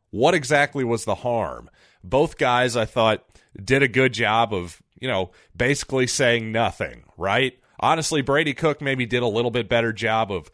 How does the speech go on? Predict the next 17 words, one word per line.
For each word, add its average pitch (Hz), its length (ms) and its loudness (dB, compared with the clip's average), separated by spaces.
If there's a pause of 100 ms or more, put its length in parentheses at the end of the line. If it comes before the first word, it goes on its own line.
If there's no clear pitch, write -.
(140)
saying 127 440 -2
nothing 127 460 -2
while 107 160 0
being 104 260 -4
a 82 80 -8
little 107 260 -4
bit 127 220 -4
more 110 400 -2
entertaining, 123 840 -6
if 156 160 -4
I'm 160 160 0
being 165 220 -2
honest 156 400 -2
with 175 220 -4
you. 180 140 -2
But 139 240 2 (140)
again, 127 400 2